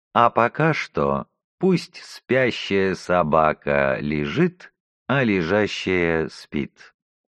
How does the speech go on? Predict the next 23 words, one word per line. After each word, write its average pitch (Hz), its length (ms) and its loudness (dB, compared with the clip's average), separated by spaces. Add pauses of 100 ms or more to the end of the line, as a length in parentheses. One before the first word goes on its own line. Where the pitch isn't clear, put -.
(160)
И 135 140 0
ты 160 160 2
гораздо 160 400 2
больше 147 480 0
будешь 123 340 -2
мне 113 240 0
полезен, 95 600 0
Банни, 76 440 0 (340)
если 147 340 0
попробуешь 120 680 0
сделать 107 720 -4
то 92 240 0
же. 62 240 -6 (720)
Я 117 280 2
начал 170 420 2
склоняться 143 760 0
к - 80 -14
тому, 131 420 0
чтобы 123 380 0
попытаться 117 640 0
последовать 117 840 0
его 107 320 0
совету, 113 720 -2